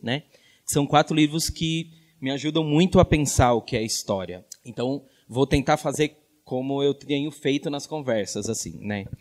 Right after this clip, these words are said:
Então, eu disse, né? Eu me chamo Tony, eu nasci no norte de Minas Gerais,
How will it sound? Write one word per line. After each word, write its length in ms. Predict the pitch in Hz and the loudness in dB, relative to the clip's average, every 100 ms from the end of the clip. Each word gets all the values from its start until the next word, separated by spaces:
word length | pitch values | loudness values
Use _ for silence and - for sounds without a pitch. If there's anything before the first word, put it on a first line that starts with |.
| - - - - | -16 -20 -14 0
Então, 320 | 127 143 143 _ _ _ | 2 4 0 _ _ _
eu 160 | 127 135 | 0 2
disse, 300 | 123 107 113 | 4 2 2
né? 200 | 117 113 | 0 0
Eu 100 | 123 | 0
me 60 | 123 | 4
chamo 220 | 165 143 | 6 4
Tony, 420 | - 156 165 139 | 4 6 8 6
eu 80 | 127 | 2
nasci 280 | 135 - 143 | 0 -2 -2
no 200 | 151 151 | 0 2
norte 420 | 143 180 196 190 | 6 6 4 -2
de 100 | 170 | -4
Minas 240 | 175 170 | -4 -6
Gerais, 540 | 156 139 98 - - | -6 -8 -8 -14 -20